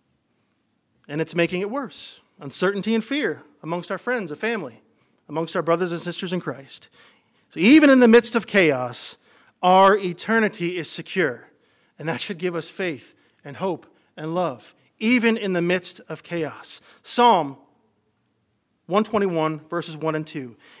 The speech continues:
"If I lift up my eyes to the hills, from where does my help come? My help comes from the Lord, who made heaven and earth." Number two, application point. We must please God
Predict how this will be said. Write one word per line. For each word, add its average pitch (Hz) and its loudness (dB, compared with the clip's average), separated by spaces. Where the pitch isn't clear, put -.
"If 175 -8
I 226 4
lift 240 -2
up 269 4
my 220 2
eyes 180 2
to 214 -4
the 196 0
hills, 139 -2
from 190 0
where 233 8
does 226 4
my 220 4
help 208 2
come? 117 -4
My 214 6
help 160 2
comes 175 0
from 175 -4
the 151 0
Lord, 139 0
who 196 0
made 151 0
heaven 170 -4
and 156 -6
earth." - -14
Number 170 -4
two, 175 -6
application 156 -10
point. 123 -16
We 220 -2
must 240 0
please 226 -8
God 151 -2